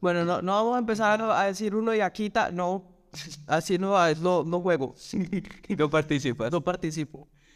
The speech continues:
Speaker 2: No, pero mira que yo dejo el ce-, el cargador en cualquier lado, entonces a mí me ha pasado que yo dejo el cargador en la casa de mi mamá o en el trabajo,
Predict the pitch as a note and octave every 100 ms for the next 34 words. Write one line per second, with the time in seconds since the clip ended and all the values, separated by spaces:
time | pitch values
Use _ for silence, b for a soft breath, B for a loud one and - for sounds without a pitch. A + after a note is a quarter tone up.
0 | b - D3 D3 D#3+ D#3+ E3 D#3+ E3 D#3
1 | D3+ F3 F3 F3+ F3+ D3+ F#2 F#2 - -
2 | C#3 D3+ D#3+ E3 F3+ F3+ F3+ D3+ B2+ C3+
3 | C#3+ B2+ A#2+ C3 C#3+ B2 A#2+ A2 A2+ G#2+
4 | A2 A#2 A#2+ C3 D3 B2 A2 A#2 A#2+ C3+
5 | C#3 C#3+ - A2+ A2 A#2 A#2+ - B2 A2+
6 | G#2 A2 A#2 A2+ A2+ A2 A2+ G#2 G2 G#2+
7 | A2+ A2 G#2+ A2 G2+ G2+ A#2 B2+